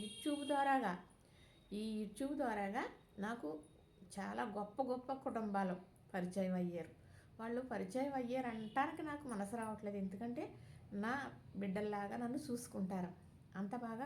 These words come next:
కలిసిపోయారు. మరి YouTube పెట్టుకున్న వాళ్ళందరికీ ఇంత గొప్ప అదృష్టం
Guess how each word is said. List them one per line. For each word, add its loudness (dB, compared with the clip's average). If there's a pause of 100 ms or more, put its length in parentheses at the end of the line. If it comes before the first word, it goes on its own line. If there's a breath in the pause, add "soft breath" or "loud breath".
కలిసిపోయారు. 4 (520 loud breath)
మరి 0
YouTube 2 (300)
పెట్టుకున్న -2 (100)
వాళ్ళందరికీ -4
ఇంత -4 (180)
గొప్ప -4 (120)
అదృష్టం -2